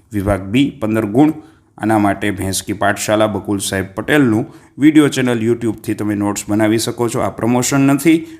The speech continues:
આ તમારી હેલ્પ માટે છે, એ એક, અ, માર્ગદર્શન માટે નોંધ આપેલી છે. ત્રીજું, વિજ્ઞાન અને ટેકનોલોજીની અંદર વિભાગ સી પંદર ગુણ,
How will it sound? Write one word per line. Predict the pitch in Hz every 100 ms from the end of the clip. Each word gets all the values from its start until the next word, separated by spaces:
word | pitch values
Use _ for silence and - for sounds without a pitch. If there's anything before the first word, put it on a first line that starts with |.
| -
આ | -
તમારી | - 117 120 110
હેલ્પ | 107 143 143
માટે | 127 127 117
છે, | 104 123
એ | - - 120 117 120
એક, | - - _ _ _
અ, | - 107 107
માર્ગદર્શન | 104 123 113 104 104 104
માટે | 101 98 98 92 - - - 110
નોંધ | 120 107 -
આપેલી | - 107 98 95 90
છે. | - - _ - _ -
ત્રીજું, | 160 165 180 127
વિજ્ઞાન | 120 135 147 160
અને | - 117 120 120 - - -
ટેકનોલોજીની | 131 135 139 139 - 127 120 139 135
અંદર | 131 139 123
વિભાગ | 110 110 127 123
સી | - 156 165 - - _ _ _ -
પંદર | 123 131
ગુણ, | 120 156